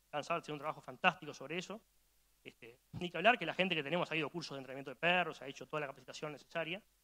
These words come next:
y pasan muy bien en esos cursos, les hace bien salir también. Cinco razones para mí para seguir teniendo ovinos. Un ovino por hectárea, el Easy Care, no suma personal.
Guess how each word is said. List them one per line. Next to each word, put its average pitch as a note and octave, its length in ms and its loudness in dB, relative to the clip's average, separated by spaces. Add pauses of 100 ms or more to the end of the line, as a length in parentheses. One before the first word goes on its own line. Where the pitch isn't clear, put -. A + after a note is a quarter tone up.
(260)
y D3 120 -10
pasan D3+ 260 4
muy C#3 160 4
bien E3 80 8
en C3+ 80 2
esos C3 120 -6
cursos, D3+ 280 0
les B2+ 100 -6
hace C#3+ 140 -4
bien D#3 140 4
salir D3+ 280 -4
también. C#3 320 -8 (1200)
Cinco C#4+ 280 6
razones B3 260 6
para E3+ 220 2
mí G#3+ 140 4
para A3 160 6
seguir G#3+ 220 0
teniendo D3+ 220 -4
ovinos. B2+ 300 -8 (400)
Un D#4+ 180 4
ovino B3 240 6
por F3 120 4
hectárea, G3+ 480 2 (220)
el D3+ 160 -6
Easy F#3 220 -4
Care, G#3 260 2 (720)
no B3 200 6
suma F#3 240 2
personal. B2+ 360 -6